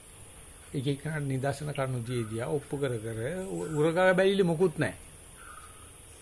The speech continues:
ගත්ත හෙන ගෙඩිය වගේ ගියා. කාටවත් උත්තර බඳින ගියාට වැඩ නැහැ. එක එක්කත්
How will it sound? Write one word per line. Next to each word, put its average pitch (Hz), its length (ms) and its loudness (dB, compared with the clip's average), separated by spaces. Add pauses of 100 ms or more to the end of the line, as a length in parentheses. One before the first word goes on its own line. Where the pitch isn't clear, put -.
(240)
ගත්ත 147 340 -2
හෙන 143 180 2
ගෙඩිය 151 300 0
වගේ 147 220 0
ගියා. 135 360 0 (880)
කාටවත් 220 600 -4
උත්තර 226 240 -4
බඳින 214 280 0
ගියාට 208 240 2
වැඩ 202 180 0
නැහැ. 214 220 0
එක - 160 -6
එක්කත් 240 320 -4